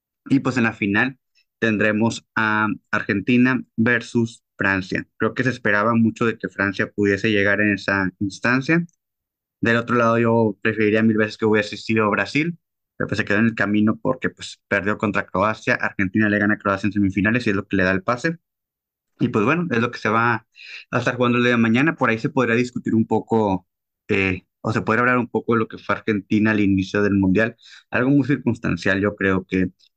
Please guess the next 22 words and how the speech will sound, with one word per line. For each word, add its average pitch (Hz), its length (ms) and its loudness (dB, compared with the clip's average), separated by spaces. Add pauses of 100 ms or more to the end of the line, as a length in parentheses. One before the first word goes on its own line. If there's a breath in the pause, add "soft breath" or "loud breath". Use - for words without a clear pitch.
(300)
eh, 101 260 0
el 92 80 -4
partido 113 320 0
no 123 80 2
lo 120 120 0
juegan 110 380 2
mal, 117 360 0
sin 104 240 0
embargo, 104 540 2
les 101 140 -4
anulan 107 320 2
tres 110 220 0
goles, 120 320 2
bien 110 160 2
anulados, 110 560 0
bien 127 340 0
anulados 110 520 0
con 101 260 2
la 95 140 -2
tecnología 101 580 0
del 98 160 2
var, 104 280 0